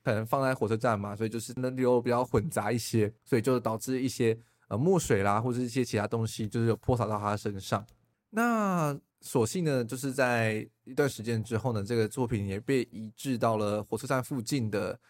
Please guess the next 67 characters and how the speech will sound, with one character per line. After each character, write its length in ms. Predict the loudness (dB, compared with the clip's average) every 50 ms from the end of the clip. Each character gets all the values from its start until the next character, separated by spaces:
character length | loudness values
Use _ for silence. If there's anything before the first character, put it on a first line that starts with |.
| _ _ _
张 240 | -2 -2 0 0 0
外 160 | 0 0 0
科 220 | -2 -2 -2 -2 -2
诊 240 | 0 -2 -4 -4 -4
所， 300 | -4 -2 -2 -2 -4 -6 _ _ _ _ _
由 120 | 0 0
张 220 | 2 0 0 -2 -2
氏 180 | -2 -2 -2
家 240 | 0 0 0 -2 -2
族 220 | -4 -4 -6 -8 -8
去 280 | -6 -4 -2 -2 -2
细 240 | -4 -4 -2 -2 -2
心 200 | -2 -2 -2 -2
的 100 | -2 -2
保 160 | -2 -2 -2 -2
管 140 | -4 -6
跟 140 | -8 -8 -10
看 260 | -6 -6 -4 -4 -4
护。 260 | -2 -2 0 0 -2 -4 -10 _ _ _ _ _ _ _
那 240 | -4 0 0 0 0
直 160 | -2 -4 -2
到 140 | -2 0 0
了 80 | 2 0
一 40 | 2
九 140 | 0 0
七 260 | 0 0 -2 -2 -2 -2
四 300 | -2 -2 -2 0 2 2
年 160 | 2 0 0
的 100 | -2 -4
时 200 | -4 -4 -2 0
候， 200 | 2 2 2 2
有 160 | 0 -2 -4 -8 _
移 160 | -10 -10 -2 2
到 180 | 4 6 6
了 100 | 4 2
家 300 | 0 0 0 0 0 0
族 320 | -2 -4 -6 -6 -6 -6 -8 _ _ _ _
位 120 | 0 2 2
于 120 | 4 4
雾 80 | 4 4
峰 180 | 2 2 0
的 80 | 0 0
工 300 | 0 0 0 0 0 -2
厂 200 | -4 -6 -8 -10 -8
去 120 | -10 -10
封 280 | -6 -4 -4 -4 -4 -6
存。 260 | -4 -2 -2 -2 -2 -6 -14 _ _
那 160 | 0 0 0 2
这 160 | 2 2 2
件 80 | 2
作 140 | 4 2 2
品 120 | 2 2 2
呢， 160 | 2 0 -2
其 160 | -2 -4 -6
实 140 | -4 -4 -4
就 100 | -4 -4
是 60 | 0
这 100 | 2 2
样 160 | 2 2 0
子， 160 | -2 -4 -6
就 140 | -6 -4 -6
是 100 | -6 -6
消 240 | -4 0 0 0 0
失 240 | 0 -2 -4 -4 -2
在 240 | 0 2 2 2 2
我 60 | 0
们 320 | 0 -2 -4 -4 -6 -8